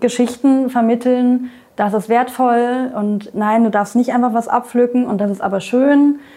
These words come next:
Ähm, und, äh, wir, wir lassen es wachsen und beobachten es nur. Das ist mir schon aufgefallen und ich kann mich jetzt nicht erinnern, wie, äh, die in den neunzigern bei mir waren, aber ich würde sagen, anders.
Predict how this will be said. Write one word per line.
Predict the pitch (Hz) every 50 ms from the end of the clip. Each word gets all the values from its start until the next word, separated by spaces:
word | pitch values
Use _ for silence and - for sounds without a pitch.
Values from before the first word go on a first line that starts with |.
| - _ _ _ -
Ähm, | 214 214 214 208 208 202 202 208 214 208 -
und, | - 208 202 202 202 196 196 -
äh, | - 214 208 202 202 190
wir, | 185 208 202 196 185
wir | 202 202
lassen | 185 190 196 196 240 202
es | 202 - -
wachsen | 196 202 - - 214
und | - 202 185
beobachten | 190 190 247 240 254 262 254 254 254 240
es | 233 240 -
nur. | 240 240 240 240 233 - - - - - -
Das | - 214 214
ist | 269 294 294
mir | 277 247
schon | 226 226
aufgefallen | 226 220 214 - 262 254 254 254 254 254
und | 240 240 214 - - - - - -
ich | - 214 -
kann | - 247 262
mich | 285 269
jetzt | 269 269 262
nicht | 247 254 254 254
erinnern, | 262 - - 269 269 269 269 247
wie, | 233 240 240 247 247
äh, | - - - 240
die | - 233 226
in | 226
den | 240 226
neunzigern | 220 214 240 269 262 285 254 247 240 233
bei | 240
mir | 226 226 262 277
waren, | 294 277
aber | 240 240
ich | 233 233
würde | - 233 240 233
sagen, | 233 240 240 220
anders. | - 233 247 247 - 196 208